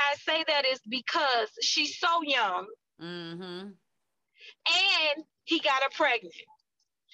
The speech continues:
Speaker 1: So I'ma tell everybody that's watching, I, the wife, believe he traditionally married this young girl, even though he denies it.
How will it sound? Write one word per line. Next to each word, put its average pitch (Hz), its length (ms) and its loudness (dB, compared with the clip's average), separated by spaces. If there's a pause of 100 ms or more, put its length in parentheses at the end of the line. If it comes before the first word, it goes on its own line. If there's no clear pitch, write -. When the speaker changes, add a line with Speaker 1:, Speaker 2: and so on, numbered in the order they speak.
(180)
Speaker 1:
So - 140 0
I'ma 349 360 6
tell 330 260 4
everybody 392 500 2
that's 403 160 0
watching, 311 420 0 (120)
I, 381 440 2 (180)
the 339 160 2
wife, 277 440 0 (180)
believe 294 440 4
he 277 180 2
traditionally 254 760 2
married 220 400 0
this 226 240 0
young 226 240 2
girl, 220 180 0 (100)
even 359 220 0
though 359 160 0
he 349 160 0
denies 320 580 -2
it. 480 140 -6